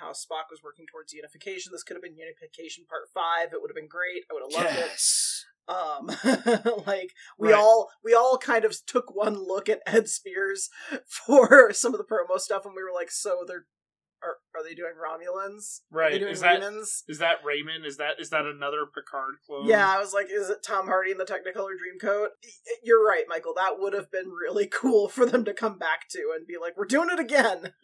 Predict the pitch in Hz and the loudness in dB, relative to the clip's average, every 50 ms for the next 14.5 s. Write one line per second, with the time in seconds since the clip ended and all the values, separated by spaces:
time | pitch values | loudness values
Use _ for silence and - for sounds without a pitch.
0 | _ _ _ _ _ - 147 160 - - 147 143 - 180 190 208 208 208 208 196 | _ _ _ _ _ -4 2 2 4 4 2 0 0 2 2 4 4 4 0 -2
1 | - - - - 190 185 190 175 202 220 226 226 214 - - 190 175 170 165 - | -6 -10 -10 -8 -8 -6 -6 -4 -6 -4 -2 -2 -2 0 0 2 2 2 0 -4
2 | - - - _ _ _ _ _ 160 160 190 208 190 170 175 175 180 180 - - | -8 -12 -14 _ _ _ _ _ -8 -6 -4 -4 -2 -2 0 0 0 -2 -2 0
3 | 214 196 190 196 190 - - 190 185 170 180 180 165 - 180 156 151 147 143 143 | 0 0 0 0 -4 -10 -14 -14 -14 -16 -18 -18 -12 -8 -8 -6 -6 -6 -4 -4
4 | 143 143 147 160 151 147 151 - - 156 139 143 147 147 139 139 135 135 131 131 | -4 -4 -4 -6 -8 -8 -10 -12 -12 -12 -12 -14 -16 -20 -18 -14 -12 -12 -12 -12
5 | 131 131 - - - - - 180 - - 208 202 208 - - 156 156 147 - - | -14 -14 -12 -12 -10 -10 -12 -12 -10 -10 -6 -4 0 0 2 2 2 0 -2 -6
6 | - 165 151 165 175 180 185 196 196 196 196 190 - - - - - - - - | -12 -12 -6 -2 0 2 2 2 2 0 -2 -4 -6 -8 -10 -10 -12 -12 -16 -18
7 | _ _ _ 175 160 160 160 151 143 139 - - - - 170 143 - 170 185 185 | _ _ _ -10 -6 -6 -6 -6 -6 -10 -14 -14 -12 -10 -10 -6 -4 -2 -2 -2
8 | 175 - - - 180 160 160 165 160 - 165 156 156 151 147 143 147 147 _ _ | -2 -6 -8 -6 -6 -4 -4 -6 -6 -6 -6 -4 -4 -4 -4 -6 -8 -12 _ _
9 | _ _ - - 226 208 190 185 202 208 165 - - - 196 196 185 170 170 170 | _ _ -6 0 2 2 4 4 2 -2 -2 -4 -4 -4 -4 -6 -4 -4 -4 -4
10 | 170 170 170 170 165 151 143 139 139 139 110 131 131 127 - - - 190 190 190 | -4 -6 -8 -8 -10 -10 -10 -10 -10 -12 -14 -14 -12 -10 -10 -4 2 2 2 2
11 | 165 180 170 165 160 156 160 156 139 131 139 135 131 127 135 - - 190 190 180 | 2 0 -8 -10 -10 -10 -10 -12 -10 -8 -8 -6 -6 -8 -10 -4 -2 -2 -2 -2
12 | 180 170 165 160 170 175 160 139 127 123 117 117 117 113 110 - _ - - 175 | -2 -4 -4 -4 -4 -4 -4 -4 -4 -6 -10 _ _ _ _ -20 _ 0 2 4
13 | 180 175 175 170 175 170 170 156 _ _ - - 180 165 156 156 156 - - - | 4 4 0 -4 -14 -18 -20 -20 _ _ -4 0 2 2 2 2 0 -2 -8 -14
14 | - 151 151 147 143 - - - - - | -8 -6 -4 -4 -4 -4 -6 -10 -12 -14